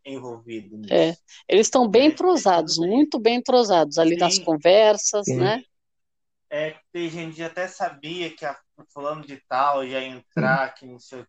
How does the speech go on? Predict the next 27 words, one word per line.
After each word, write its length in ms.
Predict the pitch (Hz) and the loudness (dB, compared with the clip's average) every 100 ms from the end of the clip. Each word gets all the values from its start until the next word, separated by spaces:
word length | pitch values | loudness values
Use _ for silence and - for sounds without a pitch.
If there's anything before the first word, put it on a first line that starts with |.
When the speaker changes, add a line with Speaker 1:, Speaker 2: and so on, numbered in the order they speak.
| _ | _
Speaker 1:
quê, 160 | 131 | -16
já 120 | 131 | -12
pensou 440 | 147 143 135 - 151 | -14 -16 -20 -20 -20
se 220 | 151 147 | -20 -16
a 80 | 135 | -16
pessoa 540 | _ 127 - 139 135 | _ -20 -20 -10 -10
tal 440 | - 131 135 120 123 | -6 -4 -4 -6 -10
entra, 600 | 147 143 135 151 160 165 | -14 -16 -18 -12 -8 -8
ah, 40 | |
você 300 | 143 139 - | -10 -18 -18
é 80 | 147 | -16
muito 200 | 156 156 | -16 -12
amigo 400 | 147 139 131 131 | -12 -12 -18 -18
dela, 460 | 117 123 139 143 139 | -12 -10 -8 -8 -10
eu 60 | |
queria 240 | 139 143 143 | -14 -18 -18
conhecer 400 | 147 135 _ 135 | -20 -20 _ -16
mais 260 | 131 131 123 | -14 -14 -14
ela, 240 | 127 135 | -12 -12
conhecer 360 | 135 143 _ 139 | -14 -20 _ -16
a 100 | 135 | -14
vida 280 | 135 123 | -16 -14
dela. 340 | 120 110 107 101 _ _ _ _ _ _ | -14 -12 -14 -14 _ _ _ _ _ _
E 60 | 135 | -4
a 80 | 143 | -2
maioria 540 | 156 214 208 151 143 | -2 -6 -8 -10 -12
dos, 380 | 135 - - | -12 -14 -16